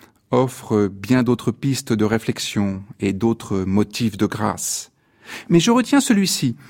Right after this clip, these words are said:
comme pièce majeure apportée à notre patrimoine. Et je dirais même pièce constitutive de notre patrimoine, la grâce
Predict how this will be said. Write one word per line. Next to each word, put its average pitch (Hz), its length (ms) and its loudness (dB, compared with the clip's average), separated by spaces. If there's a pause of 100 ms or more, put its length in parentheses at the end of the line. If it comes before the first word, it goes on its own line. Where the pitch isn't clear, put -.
(340)
comme 180 240 2
pièce - 420 0
majeure 165 640 2 (260)
apportée 156 440 0
à - 20 4
notre 143 260 -2
patrimoine. - 840 -4 (300)
Et 160 60 4
je 185 80 2
dirais 208 220 4
même 247 260 6 (360)
pièce - 440 2 (180)
constitutive 226 1080 2 (140)
de 131 160 2
notre 156 300 0
patrimoine, 147 800 2 (680)
la 131 160 2
grâce 135 640 -2